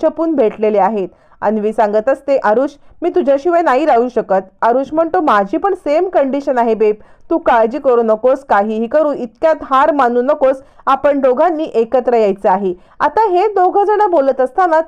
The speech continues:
त्याच कॅफेमध्ये सिंधू आणि राघव येतात. अन्वी हे पाहते आणि, "सिम्मा, इथे चल, आपल्याला लपायला पाहिजे." आणि सिंधू आणि राघवच्या मागे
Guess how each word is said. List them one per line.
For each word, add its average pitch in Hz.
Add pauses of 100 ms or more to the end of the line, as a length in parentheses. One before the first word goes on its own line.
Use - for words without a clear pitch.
त्याच 220
कॅफेमध्ये 233
सिंधू 240
आणि 294
राघव 220
येतात. 294 (300)
अन्वी 269
हे 349
पाहते 359
आणि, 330
"सिम्मा, 359 (300)
इथे 427 (360)
चल, 415
आपल्याला 330
लपायला 269
पाहिजे." 202 (220)
आणि 302
सिंधू 294
आणि 254
राघवच्या 220
मागे 262